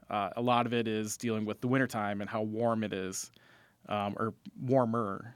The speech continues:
Uh, obviously, we'll still have cold spells and things like that, but the frequency of being warmer,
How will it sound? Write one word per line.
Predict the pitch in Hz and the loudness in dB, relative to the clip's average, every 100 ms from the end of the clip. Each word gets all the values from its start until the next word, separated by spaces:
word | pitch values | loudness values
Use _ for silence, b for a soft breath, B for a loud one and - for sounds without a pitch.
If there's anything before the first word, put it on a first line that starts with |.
| - | -4
Uh, | 104 | 0
obviously, | - 139 143 | 4 4 4
we'll | 123 | 0
still | 120 143 120 | 2 2 2
have | 113 | 0
cold | - 120 107 | -2 -4 -4
spells | - 107 98 104 | -4 -4 -2 -2
and | 107 | -6
things | 104 104 98 | -6 -8 -6
like | 101 - | -6 0
that, | 113 101 - | 0 0 0
but | 120 104 - b b b b b - | 2 2 2 b b b b b -4
the | 107 | 4
frequency | - 196 139 - 127 120 117 | 6 6 6 2 2 4 2
of | 113 107 | 2 2
being | 127 117 | 0 2
warmer, | 117 123 123 110 104 104 107 | 2 4 4 2 0 -4 -6